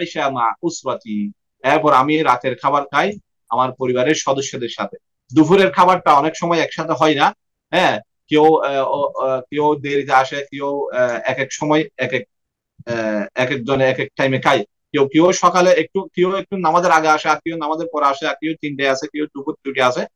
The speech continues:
এই জন্য একসাথে খাওয়া হয় না, কিন্তু রাত-, রাতের খাবারটা আমরা সবাই, পরিবারের সবাই একসাথে মিলে খাই। "আতনাওয়ালুল আশা", আমি রাতের খাবার খাই। এখানে দেখেন, আশা আইনের উপর জবর দিলে রাতের খাবার, ঈশা আইনের নিচে জের দিলে ইশারের সময়। হ্যাঁ,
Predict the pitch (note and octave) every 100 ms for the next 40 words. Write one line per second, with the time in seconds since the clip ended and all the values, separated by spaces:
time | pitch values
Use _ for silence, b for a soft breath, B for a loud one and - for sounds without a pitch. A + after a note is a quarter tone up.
0 | _ _ _ - D3+ E3 E3 - - E3+
1 | E3+ D#3+ C#3 D#3 F3 G3 E3 D#3 C#3+ C#3
2 | C#3+ - C#3 C#3+ C#3 E3 E3+ F3 G3+ -
3 | _ - D3 D3+ - D3+ F3 F#3+ F3+ D#3
4 | D3+ D3 C#3 - F3 D3 - D#3 D3+ B2+
5 | A2+ C#3+ G#2 - _ - C#3+ D#3+ G3 A3+
6 | F3 D#3+ D3 F#3+ G3 G#3 G#3 A3 - _
7 | _ - C#3 F3 D3+ D3+ D#3 - F#3 D#3
8 | - B2 C3 F3+ F#3 D3+ F3+ F3 F#3+ _
9 | _ _ C#3 D#3 D#3+ F#3+ G#3 E3+ E3 D#3+
10 | D#3+ D3+ D3 D3 D3+ D3+ F3 D#3+ C#3 D3
11 | - E3 F3+ F#3+ _ _ - D#3+ D#3 F3+
12 | G3 D#3 D#3 D3+ D3+ D3 C#3+ C#3+ C#3 D3+
13 | F3 D3 C#3+ E3 E3 - D#3+ C#3+ G#3 _
14 | _ _ _ F3 D3